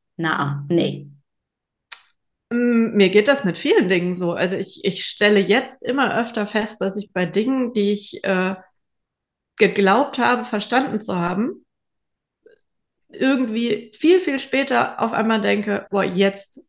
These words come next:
Speaker 2: hast du's gecheckt. Jetzt ist es wirklich angekommen. Also da ist ganz viel zwischen, ich hab's schon mal gehört und ja,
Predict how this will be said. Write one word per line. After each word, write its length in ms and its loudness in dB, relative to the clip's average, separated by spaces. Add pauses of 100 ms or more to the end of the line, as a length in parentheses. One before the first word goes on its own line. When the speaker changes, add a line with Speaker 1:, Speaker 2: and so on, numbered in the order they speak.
(280)
Speaker 2:
hast 260 -2
du's 140 -14
gecheckt. 540 -10 (180)
Jetzt 420 -6
ist 220 -2
es 200 -8
wirklich 440 2
angekommen. 720 -4 (1800)
Also 140 0
da 120 2
ist 200 -4
ganz 300 0
viel 520 4 (100)
zwischen, 640 -4 (500)
ich 160 -4
hab's 180 -2
schon 160 0
mal 140 2
gehört 540 0
und 640 -10 (720)
ja, 420 -6